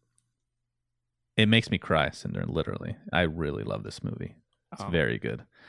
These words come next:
Speaker 2: I've never seen you cry, actually. You haven't seen me cry either. So I
Speaker 1: Why,
Speaker 2: guess
Speaker 1: why would I have? When would this have
Speaker 2: I don't
Speaker 1: happened?
Speaker 2: know. I, I'm, I don't know. You could have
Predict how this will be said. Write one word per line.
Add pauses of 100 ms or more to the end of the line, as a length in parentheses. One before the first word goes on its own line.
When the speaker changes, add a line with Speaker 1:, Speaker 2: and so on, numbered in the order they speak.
(140)
Speaker 2:
I've
never
seen
you
cry,
actually.
You
haven't
seen
me
cry
either. (100)
So
I
Speaker 1:
Why,
Speaker 2:
guess
Speaker 1:
why
would
I
have? (580)
When
would
this
have
Speaker 2:
I
don't
Speaker 1:
happened?
Speaker 2:
know. (760)
I,
I'm, (440)
I
don't
know.
You
could
have